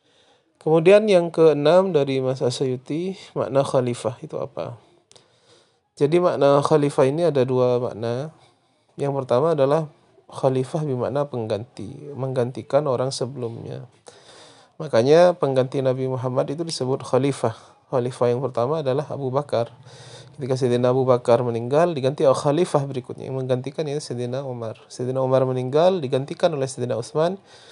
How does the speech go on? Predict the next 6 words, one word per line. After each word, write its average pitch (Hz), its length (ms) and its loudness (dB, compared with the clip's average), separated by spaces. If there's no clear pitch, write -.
Kemudian 127 240 -2
Sayyidina 123 400 2
Utsman 170 560 0
meninggal, 127 320 0
digantikan 120 480 -4
oleh 139 240 -2